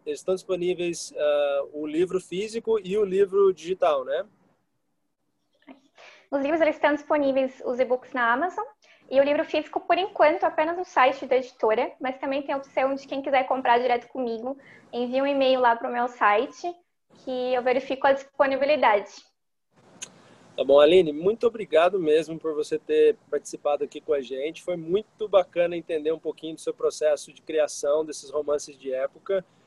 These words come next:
Speaker 1: E eu fico muito feliz de entender um pouquinho mais, porque cada autor que eu converso aqui me enriquece um pouquinho. Eu acho que quem tá vendo, né, quem o leitor ou a pessoa que escreve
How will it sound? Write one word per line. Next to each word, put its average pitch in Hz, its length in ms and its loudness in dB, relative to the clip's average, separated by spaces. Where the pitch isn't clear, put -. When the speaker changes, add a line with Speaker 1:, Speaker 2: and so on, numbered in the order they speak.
Speaker 1:
E 156 640 -2
eu 151 160 2
fico 190 300 -6
muito 196 200 2
feliz 185 380 4
de 180 80 0
entender 170 300 0
um 165 60 0
pouquinho 160 380 -6
mais, 143 320 0
porque 156 220 -12
cada 175 260 2
autor 190 280 4
que - 80 -4
eu 180 60 -2
converso 156 520 -2
aqui 160 160 -12
me 185 220 -2
enriquece 165 680 -4
um 151 60 -16
pouquinho. 170 560 -6
Eu 160 180 4
acho 180 220 2
que - 60 -20
quem 185 320 -2
tá 175 200 0
vendo, 180 560 0
né, 156 240 -2
quem 156 280 -8
o 143 60 -8
leitor 165 600 2
ou 160 220 2
a 151 40 -4
pessoa 151 260 -6
que - 80 -18
escreve 160 640 -2